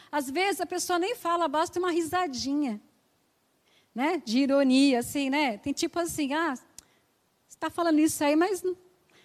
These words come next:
não vai dar em nada, não. Você não vai conseguir, não." Não dê ouvido. Seja perseverante. Essa semana eu tive que resolver umas coisas, porque hoje, por causa dessa questão de pandemia, às vezes você vai num determinado lugar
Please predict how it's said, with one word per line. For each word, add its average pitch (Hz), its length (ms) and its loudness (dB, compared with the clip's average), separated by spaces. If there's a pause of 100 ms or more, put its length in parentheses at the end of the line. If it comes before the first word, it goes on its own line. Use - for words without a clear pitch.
(140)
não 269 60 -6
vai 320 120 4
dar 330 140 4
em 330 80 8
nada, 302 320 6
não. 240 320 4
Você 311 140 -2
não 311 60 4
vai 381 100 2
conseguir, 359 420 2
não." 240 400 6 (760)
Não 247 320 0
dê 240 220 4
ouvido. 190 340 0
Seja 339 520 4 (840)
perseverante. 214 1600 -2 (760)
Essa 247 120 -6
semana 320 360 4
eu 330 40 4
tive 311 220 0
que 302 100 -4
resolver 269 380 2
umas 247 240 -2
coisas, 285 260 2
porque 269 220 -2
hoje, 269 220 4
por - 80 -20
causa 254 280 -6 (240)
dessa 233 300 -6
questão 233 400 -4
de 226 140 -6
pandemia, 226 640 -2 (760)
às 196 120 -8
vezes 247 180 4
você 285 80 -2
vai 254 140 2
num 247 100 2
determinado 220 600 0
lugar 202 800 0